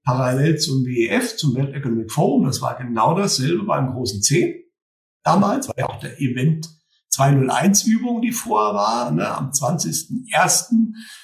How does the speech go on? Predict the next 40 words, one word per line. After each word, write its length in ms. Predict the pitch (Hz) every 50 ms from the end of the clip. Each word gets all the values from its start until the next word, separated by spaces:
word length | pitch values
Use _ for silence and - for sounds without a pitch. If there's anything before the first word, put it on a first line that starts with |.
| - _ _
zwanzig 540 | - - 131 147 185 151 - 185 - - -
ist 180 | - - - -
das 160 | 160 - -
erstmals 560 | - - 143 - - - 147 151 147 - -
durch 180 | - 156 135 -
die 140 | - 156
großen 400 | - - 135 139 135 143 147 131
Medienagenturen 1200 | 117 117 131 - 185 190 - - 175 175 170 160 139 - - 170 165 170 165 165 156 139 - - - _ _ -
transportiert 640 | - 131 123 - - 135 120 - - 208 202 202 -
worden, 500 | 202 208 226 240 240 247 247 247 262 247
die 100 | 233 214
Corona-Geschichte. 1080 | - 196 196 185 190 208 214 214 214 214 226 202 - - 233 233 - - - 247 - -
Und 180 | - 85 - -
am 160 | - - -
einundzwanzigsten 1000 | - 135 143 143 156 151 139 - - 139 139 135 127 131 131 127 - - 143 127
Januar 340 | 120 123 123 123 120 123 123
damals 360 | 117 117 117 113 107 104 -
hat 100 | - -
das 160 | - 104 104 110
W 60 | 113
E 200 | 113 104 - 190
F 320 | 202 214 208 - - - _ _ _ _
angefangen. 840 | - 185 208 220 226 226 - - 196 208 233 247 254 269 269 254 254 - - - - - - - - - - - -
Und 140 | 165 151
diesmal 340 | 160 165 143 - 175 156 170
ist 100 | 180 -
es 80 | - 196
wieder 180 | 202 214 220 226
genauso. 560 | - 254 226 160 120 - - 98 110 107 110
Aber 180 | 110 123 135 139
es 120 | 139 -
ist 200 | 254 190 - -
jetzt 220 | 190 180 160 -
eigentlich 300 | 185 170 160 175 143 127
ein 100 | 147 143
billiger 400 | 156 170 175 185 175 143 143 -
Abklatsch. 480 | 151 156 - - - 120 - - - 131
Und 100 | 131 127
ich 160 | 127 127 -
hab, 320 | 165 - - - - _